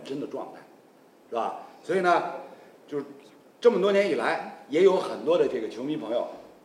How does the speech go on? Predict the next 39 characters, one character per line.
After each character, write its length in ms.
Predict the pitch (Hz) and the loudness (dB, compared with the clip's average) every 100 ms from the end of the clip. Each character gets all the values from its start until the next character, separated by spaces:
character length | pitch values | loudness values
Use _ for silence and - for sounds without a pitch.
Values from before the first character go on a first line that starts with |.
| - - - - _ _ _ - _ _ _ | -20 -20 -20 -20 _ _ _ -20 _ _ _
表 180 | 131 110 | -4 0
现 160 | 151 131 | 0 0
出 120 | 139 | 0
来， 220 | 120 - - | -2 -4 -8
看 200 | 139 127 | -8 -6
中 100 | 143 | 0
国 80 | |
队 140 | 147 117 | 2 2
的 40 | |
比 140 | 87 92 | -2 -10
赛 160 | 117 | -10
呢， 100 | 98 85 - - | -10 -14 -18 -16
基 140 | - | -10
本 140 | 139 101 | -6 -6
上 240 | 101 85 - | -8 -14 -16
就 100 | - | -16
是， 140 | 107 98 - | -12 -12 -12
啊， 160 | 98 87 - | -14 -14 -8
逐 180 | 160 | -8
步 160 | 202 156 | -6 -6
逐 160 | - 127 | -8 -4
步 140 | 147 | -2
地 120 | 98 | -2
回 380 | - - 139 196 | -6 -6 -4 -2
归 180 | 196 202 | -2 2
到 140 | 156 | 4
了 100 | - 147 | 2 -2
这 60 | |
样 120 | 104 | -4
的 80 | 95 | -6
一 20 | |
种 100 | 95 - 110 | -14 -18 -16
状 160 | 95 | -10
态， 380 | - 139 - - - - - | -6 -6 -6 -16 -20 -20 -20
心 260 | - 190 196 | -8 -4 -4
理 60 | |
的 200 | 101 - | -6 -12
状 100 | 117 | -14
态， 200 | - 101 | -12 -14